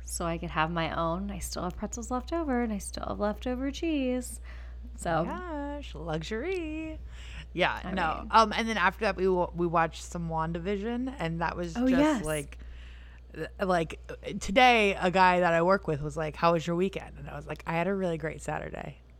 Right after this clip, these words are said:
Speaker 2: Let me tell you about it." <laughs>
Speaker 1: Yes, we started
Speaker 2: Two
Speaker 1: WandaVision
Speaker 2: Targets. <laughs>
Speaker 1: on Saturday night, and we're three episodes in. She just had the babies.
Speaker 2: Okay.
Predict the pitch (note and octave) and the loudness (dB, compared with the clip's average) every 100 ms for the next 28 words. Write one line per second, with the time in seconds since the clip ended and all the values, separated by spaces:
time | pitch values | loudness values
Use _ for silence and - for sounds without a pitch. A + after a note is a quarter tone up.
0 | - D3+ A3 A#3+ D#4+ A4+ - - - - | -10 -4 -2 4 6 6 4 -6 -2 -2
1 | - - - - F4+ - G4+ - - - | -2 -12 -14 2 2 6 4 6 4 4
2 | G#4 - G#4+ A3 A#3 F#3 - - - G#3 | 0 2 4 6 6 2 -10 -10 -4 2
3 | A#3+ B3+ D4+ D4 D4+ G#3+ G3+ G3+ G3 G3 | 2 4 6 6 6 6 4 4 4 2
4 | F3+ F#3+ F#3 F#3 F#3 - - G3 F#3 F3+ | 4 2 2 0 -4 -6 -2 2 6 6
5 | F3+ F3 F3 - - - G3+ F#3+ F#3 F3+ | 4 0 -4 -6 -6 -2 4 6 6 4
6 | F3 E3 E3+ D#3 D#3 - - - - - | 0 0 0 -2 -4 -6 -10 -18 -18 -16
7 | - - - F#3+ F#3 F3+ F3 - - - | -16 -10 -6 -2 0 0 -2 -8 -18 -20
8 | - - - F#3+ F#3+ G3+ C4+ B3+ D4 C#4+ | -20 -10 -2 2 4 4 2 0 0 2
9 | D4 D4 D4+ D4+ - A3+ G#3+ G#3 G#3 F3+ | 2 2 2 -2 -4 -4 -4 -2 -2 -2
10 | E3+ E3 - G3+ - G3+ - - - - | -2 -4 -4 -6 -8 -10 -12 -14 -14 -14
11 | - - - - - - - - - - | -14 -16 -16 -18 -18 -18 -16 -14 -14 -10
12 | F3+ D#3 | -8 -8